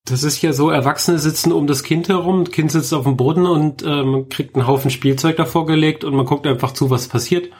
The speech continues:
Und da war ich völlig unauffällig, ganz normal. Und entsprechend konnten die Kinderpsychologen nichts rauskriegen. Meine Eltern waren genauso verwirrt wie alle anderen. Und dann hat man,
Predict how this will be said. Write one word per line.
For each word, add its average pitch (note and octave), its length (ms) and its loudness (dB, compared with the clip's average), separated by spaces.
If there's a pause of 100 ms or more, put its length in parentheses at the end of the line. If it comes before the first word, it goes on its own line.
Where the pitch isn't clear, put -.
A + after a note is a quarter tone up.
(440)
Und B2+ 140 0
da B2 120 2
war A2+ 140 0
ich B2+ 80 -2
völlig D#3+ 320 0
unauffällig, C3+ 680 0
ganz D3+ 260 -2
normal. B2 460 0 (1600)
Und B2+ 340 -2
entsprechend D3+ 540 -2
konnten C#3+ 220 0
die C3 80 2
Kinderpsychologen E3 800 2
nichts E3+ 300 -2
rauskriegen. F#3 760 0
Meine C3+ 280 0
Eltern C3+ 340 0
waren C3 200 2
genauso C#3+ 680 2
verwirrt D3 680 0
wie C3+ 180 2
alle B2 180 -2
anderen. F3+ 520 2
Und C#3+ 400 -2 (600)
dann C#3 160 0
hat D3 140 0
man, C3+ 220 2